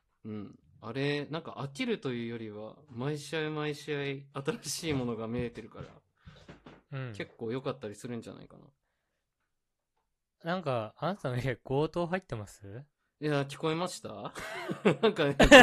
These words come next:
Speaker 1: 盗みたいな人がね、<laughs> 暖房持ってかれたんですよ、今。
Speaker 2: <laughs> なんでだよ。
Speaker 1: な-、なんで暖房持ってかれたんかな、今。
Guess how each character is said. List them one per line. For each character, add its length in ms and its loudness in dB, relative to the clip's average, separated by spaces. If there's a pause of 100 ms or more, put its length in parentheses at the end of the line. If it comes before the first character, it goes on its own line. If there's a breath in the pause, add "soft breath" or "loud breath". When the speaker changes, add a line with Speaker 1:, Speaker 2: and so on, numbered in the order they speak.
(260)
Speaker 1:
盗 100 12
み 100 4
た 80 8
い 80 -2
な 120 2
人 200 -2
が 100 0
ね、 260 -6 (420)
<laughs> 400 -2
暖 280 8
房 200 4
持 120 2
っ 120 -6
て 100 -2
か 120 0
れ 100 4
た 120 -2
ん 100 0
で 100 0
す 140 -6
よ、 120 -2
今。 200 -6 (340)
Speaker 2:
<laughs> 1800 -6
な 140 -8
ん 80 -12
で 100 -10
だ 60 -8
よ。 220 2 (300 loud breath)
Speaker 1:
な-、 100 0
な 60 0
ん 40 0
で 100 2
暖 240 0
房 140 -2
持 100 0
っ 80 -8
て 120 -8
か 100 -4
れ 80 0
た 100 -4
ん 80 -2
か 100 -8
な、 140 -10
今。 200 -16